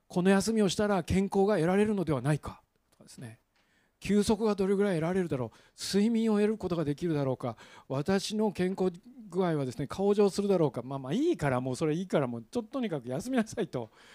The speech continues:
いうふうにイエス様に言われてるかのようです。三つ目はですね、良い知らせがもたらされるということですね。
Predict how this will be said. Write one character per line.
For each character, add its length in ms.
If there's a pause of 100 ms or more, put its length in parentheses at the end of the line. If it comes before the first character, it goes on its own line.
(240)
い 120
う 80
ふ 60
う 60
に 240 (200)
イ 80
エ 80
ス 20
様 240
に 80
言 80
わ 100
れ 60
て 100
る 80
か 120
の 120
よ 180
う 20
で 100
す。 180 (840)
三 100
つ 160
目 80
は 100
で 80
す 100
ね、 180
良 160
い 40
知 120
ら 100
せ 140
が 80
も 120
た 120
ら 80
さ 120
れ 120
る 120
と 140
い 80
う 60
こ 100
と 100
で 100
す 100
ね。 180